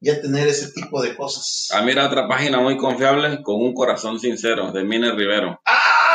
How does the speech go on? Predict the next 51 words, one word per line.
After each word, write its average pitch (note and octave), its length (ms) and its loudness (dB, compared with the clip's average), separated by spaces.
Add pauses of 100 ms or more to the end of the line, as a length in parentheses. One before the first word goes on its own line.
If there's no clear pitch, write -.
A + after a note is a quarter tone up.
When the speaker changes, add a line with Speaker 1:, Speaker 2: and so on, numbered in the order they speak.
(100)
Speaker 1:
Ese D#4 760 4
es B3 340 0
una B3+ 340 2
Speaker 2:
Pero D#3 300 2
no D#3+ 100 2
Speaker 1:
confiabilísima. F3 100 0
Speaker 2:
puso G3 240 0
el F3+ 100 4
enlace, F#3 460 2
ponga G3 240 -6
el F#3 100 0
enlace F3 320 -2
para D3+ 200 -4
que - 100 -10
se B2 120 -16
metan D#3+ 280 -8
directo, E3 380 -8
porque D3 160 -12
luego E3 200 -2
uno F3 240 -6
pase, D#3+ 340 -2 (320)
lo A2+ 160 -18
busca F#3 520 -4
y B2 80 -4
no B2 100 -8
aparece. D3 480 -6 (300)
Speaker 1:
Así C#3+ 300 -14
es. F3 220 -4
Speaker 2:
Ponga D3 220 0
el D#3 80 0
enlace, E3+ 560 2
hermana. D#3+ 540 0 (500)
Speaker 1:
Enlace, G3+ 500 0
a F#3+ 60 2
ver. A3 380 2
Speaker 2:
Y G3+ 180 -6
ya E3 140 2
vámonos, E3+ 400 0
mano, D#3+ 200 -2
porque D3 200 -2
hay C#3+ 60 -6
que D3+ 60 -6
ir D3+ 60 0
a - 40 0
Speaker 1:
¿A, - 40 -6
Speaker 2:
trabajar. B2+ 340 4
Speaker 1:
a - 60 6
dónde B3+ 200 4
vas? - 500 0
Espérate, B3 720 2
si F3+ 220 -10